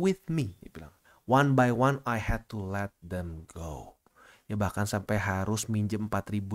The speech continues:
U S D ke papahnya, ya. Di masa tahun delapan puluh, Dalio itu udah miliuner, udah jutawan, ya. Di tahun delapan puluhan punya satu juta U S itu udah semi dewa kerasanya, ya. Nah, dia jatuh sejatuh-jatuhnya. Nah,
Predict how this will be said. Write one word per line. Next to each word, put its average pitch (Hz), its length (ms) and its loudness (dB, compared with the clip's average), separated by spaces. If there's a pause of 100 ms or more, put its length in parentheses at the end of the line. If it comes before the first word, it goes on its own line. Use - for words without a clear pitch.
U 101 80 0
S 90 160 -4
D 110 160 -4
ke - 160 -4
papahnya, 190 960 6
ya. 156 160 2 (320)
Di 185 160 6
masa 202 240 6
tahun 196 160 10
delapan 170 240 6
puluh, 220 80 6
Dalio 131 400 6
itu 127 320 2
udah 139 480 2 (400)
miliuner, 156 480 4 (480)
udah 143 160 8
jutawan, 117 560 2 (160)
ya. 127 160 -10 (480)
Di 160 160 6
tahun 175 240 6
delapan 160 320 6
puluhan 143 560 4
punya 139 240 6
satu 131 320 0
juta 120 240 0
U 120 240 0
S 107 240 -2
itu 139 240 0
udah 110 320 -2
semi 117 400 0
dewa 101 400 0
kerasanya, 85 560 -8
ya. - 240 -10 (400)
Nah, 90 80 -4
dia 113 160 2
jatuh 117 560 0
sejatuh-jatuhnya. 85 800 -6 (480)
Nah, - 100 -10